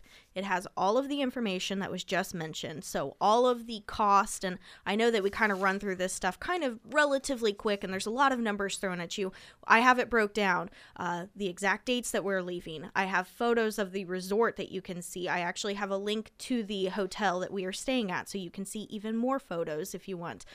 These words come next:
More information on the travel insurance, uh, and reservations. Now, one thing that I do wanna mention is we have a K S G F enrollment form that you will need to fill out, and that includes, like, you know, your, your full name, your phone number, your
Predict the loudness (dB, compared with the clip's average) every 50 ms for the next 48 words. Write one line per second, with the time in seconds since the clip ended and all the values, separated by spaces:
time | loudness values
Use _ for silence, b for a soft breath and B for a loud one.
0 | B B B B B 2 6 6 6 6 4 2 2 2 2 2 0 -2 -2 -2
1 | -2 -4 -6 -6 -4 2 4 6 6 4 4 0 -2 -4 -4 -6 -8 -8 -8 -8
2 | -6 -8 -8 -8 -12 B B B B B B 0 0 2 2 0 -2 0 2 2
3 | 2 2 2 0 2 2 2 0 0 0 0 -2 -2 -2 -2 -4 -6 -10 B B
4 | B B B 0 4 4 4 6 4 2 2 2 0 2 2 2 2 0 0 0
5 | 0 2 2 4 4 2 2 0 0 -2 -2 -4 -4 -4 -4 -6 -6 -6 -6 -6
6 | -4 -2 -2 -2 -2 -2 -4 -4 -4 -4 -4 -4 -4 -4 -4 -4 -2 -2 -2 -4
7 | -4 -6 -4 -2 -2 -2 -4 -6 -8 -10 -10 -8 -4 -2 0 2 2 2 0 -2
8 | -6 -8 -6 -4 -4 -2 -4 -4 0 0 0 0 0 -4 -2 0 0 0 2 0
9 | 0 -2 -4 -6 -8 -6 -4 -4 -6 -6 -6 -6 -4 -2 -2 0 -2 -2 -2 -2
10 | 2 4 4 4 2 0 _ _ _ _ -4 -2 -2 -2 -2 -4 -2 0 0 0
11 | 0 -2 -4 -6 -8 -6 -8 -8 -8 -6 -8 -10 -8 -8 -8 -8 -8 -10 B B
12 | B B B B -10 -10 -10 -8 -2 -2 0 0 2 2 2 4 4 2 2 0
13 | -4 -6 -8 -4 0 2 2 2 2 2 0 0 0 0 0 -2 -2 -4 -6 -10
14 | -8